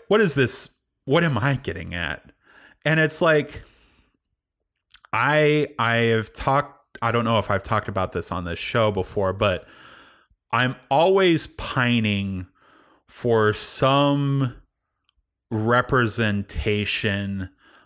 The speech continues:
of kind of what I see as, like, this more rural or non-coastal way of life. Or, you know, so, I, I don't even know how to put it in terms, but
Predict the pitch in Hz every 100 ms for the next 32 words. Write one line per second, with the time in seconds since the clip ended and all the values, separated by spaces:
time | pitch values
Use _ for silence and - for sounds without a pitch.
0 | _ 107 104 98 95 92 92 - - _
1 | _ _ _ - 113 110 101 95 101 98
2 | 95 - 98 107 113 110 - 107 98 98
3 | 95 92 92 90 90 90 - 101 92 90
4 | - 98 92 - - - _ _ _ _
5 | _ _ _ _ _ _ _ 117 131 139
6 | 131 113 117 120 123 120 117 117 117 117
7 | 120 - 104 101 95 92 92 - _ _
8 | 123 113 110 113 113 110 101 - - 113
9 | 101 - - 104 98 92 90 92 92 95
10 | 90 82 - - 92 76 67 - - -
11 | - _ _ _ - - _ _ _ 120
12 | 117 104 95 - 110 95 - 160 - 160
13 | 147 - 156 160 143 156 170 147 127 104
14 | 98 92 101 87 - 104 90 82 80 82
15 | - 92 82 90 - 117 110